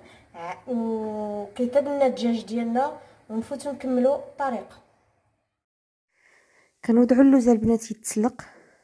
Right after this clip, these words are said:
بلا ما وجدنا الدجاج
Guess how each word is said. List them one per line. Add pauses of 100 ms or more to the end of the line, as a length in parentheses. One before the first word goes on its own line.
(1400)
بلا
ما
وجدنا (2500)
الدجاج